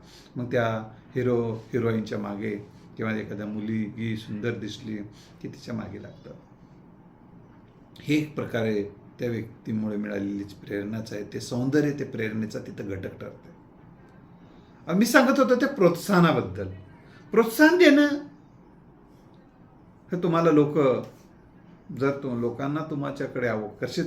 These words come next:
करायचं असेल, लोक तुमच्यामुळे प्रभावित व्हावेत असं वाटत असेल, लोक तुमच्या सोबत यावे असं वाटत असेल, तर लोकांना प्रोत्साहन दिलं पाहिजे. आता हे प्रोत्साहन म्हणून काही वस्तू देऊ शकता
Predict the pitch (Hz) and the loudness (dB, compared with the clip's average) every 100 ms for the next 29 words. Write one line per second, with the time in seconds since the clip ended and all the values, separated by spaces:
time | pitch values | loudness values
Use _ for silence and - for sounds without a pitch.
0 | - 120 107 110 110 107 104 104 - - | -2 -2 -2 -6 -12 -12 -12 -12 -16 -20
1 | - - 113 107 139 127 120 135 135 135 | -18 -6 -4 -4 -4 -6 -8 -8 -6 -8
2 | - 110 120 156 151 131 123 113 101 113 | -6 -6 -2 -2 -2 -2 -4 -6 -8 -8
3 | 104 110 - 107 - 104 98 - - - | -8 -10 -12 -12 -8 -8 -8 -14 -20 -20
4 | - - - - - - - - - 120 | -20 -20 -20 -20 -20 -20 -20 -20 -8 -6
5 | 120 156 139 131 143 131 131 - 117 127 | -4 -2 -2 -4 0 0 -2 -4 -4 -2
6 | 135 123 120 127 110 113 107 - 113 101 | -2 -2 0 0 -2 -6 -8 -10 -12 -12
7 | 135 120 110 123 120 131 151 220 - - | -12 -12 -10 -10 -10 -10 -10 -10 -14 -20
8 | - - - - 135 131 - 170 139 127 | -20 -20 -20 -10 -6 -6 -6 -6 -4 -6
9 | 98 95 92 - - - - - - - | -8 -8 -10 -16 -20 -20 -20 -20 -20 -20
10 | - - - - - - - - - 180 | -20 -20 -20 -20 -20 -20 -20 -20 -6 0
11 | 233 226 208 202 202 247 233 233 220 226 | 2 4 6 6 6 6 6 8 6 6
12 | 226 220 208 185 - 220 202 202 - 180 | 4 2 4 2 0 4 6 6 4 -2
13 | - 190 - | 0 0 -2